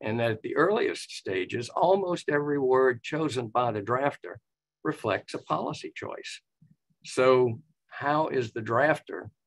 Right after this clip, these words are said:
supposed to deal with this challenge? Go and ask your client in every instance,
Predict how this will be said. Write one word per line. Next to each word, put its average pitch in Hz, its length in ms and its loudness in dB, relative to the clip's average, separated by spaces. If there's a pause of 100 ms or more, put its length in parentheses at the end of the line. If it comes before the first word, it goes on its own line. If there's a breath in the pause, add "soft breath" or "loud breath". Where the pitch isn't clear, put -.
(320)
supposed 113 460 -2
to 104 80 -6
deal 110 400 2
with 98 180 -4
this - 320 -8 (560)
challenge? 139 640 0 (600)
Go 110 220 4
and 113 80 2
ask 113 280 2
your 120 100 -2
client 139 420 -2
in 95 100 -4
every 113 280 -2
instance, - 640 -4